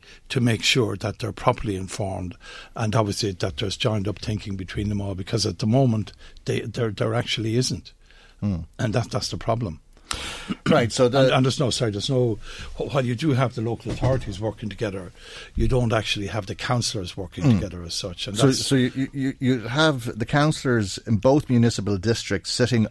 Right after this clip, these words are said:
Speaker 2: on a, a, a third
Speaker 1: Yes, it'll
Speaker 2: forum.
Speaker 1: be, it'll be, it'll be a new urban area committee, yes,
Speaker 2: But
Speaker 1: yeah.
Speaker 2: they would sit on two forums, in other
Speaker 1: They
Speaker 2: words?
Speaker 1: would, yes, they would, of course.
Speaker 2: Okay.
Speaker 1: So, yeah, they have their own
Speaker 2: Mm.
Speaker 1: municipal authority,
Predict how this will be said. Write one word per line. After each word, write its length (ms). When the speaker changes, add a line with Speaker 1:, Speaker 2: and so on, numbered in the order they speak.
Speaker 2:
on 420
a, 240
a, 140
a 20
third 640
Speaker 1:
Yes, 320
it'll 100
Speaker 2:
forum. 200
Speaker 1:
be, 160
it'll 240
be, 140
it'll 200
be 200
a 80
new 560
urban 320
area 260
committee, 480
yes, 420
Speaker 2:
But 100
Speaker 1:
yeah. 40
Speaker 2:
they 100
would 140
sit 180
on 120
two 200
forums, 460
in 80
other 120
Speaker 1:
They 100
Speaker 2:
words? 100
Speaker 1:
would, 140
yes, 180
they 80
would, 80
of 140
course. 160
Speaker 2:
Okay. 40
Speaker 1:
So, 60
yeah, 140
they 100
have 120
their 120
own 60
Speaker 2:
Mm. 60
Speaker 1:
municipal 340
authority, 580